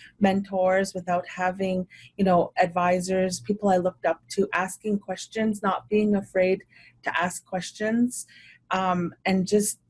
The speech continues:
you know, asking for help and just learning, constantly learning and taking what I've learned and bringing it out to the communities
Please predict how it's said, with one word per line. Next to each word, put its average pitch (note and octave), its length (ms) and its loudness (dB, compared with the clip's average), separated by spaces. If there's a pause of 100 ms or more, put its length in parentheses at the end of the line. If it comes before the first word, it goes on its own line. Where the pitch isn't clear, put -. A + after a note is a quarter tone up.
you G3+ 80 6
know, G3 100 6
asking F#3+ 380 -2
for G3+ 140 -6
help F3+ 440 -2
and F3+ 160 -4
just G3+ 240 -10
learning, G3 400 4
constantly G#3+ 720 -2
learning F#3 500 -2 (440)
and G3+ 240 2
taking A#3+ 460 -2 (200)
what G#3+ 140 2
I've A3 220 2
learned G3+ 540 2 (140)
and F3+ 500 0 (520)
bringing A#3+ 320 6
it A3+ 180 0
out F#3+ 200 0
to G#3 100 -14
the G3+ 80 -2
communities G3 720 2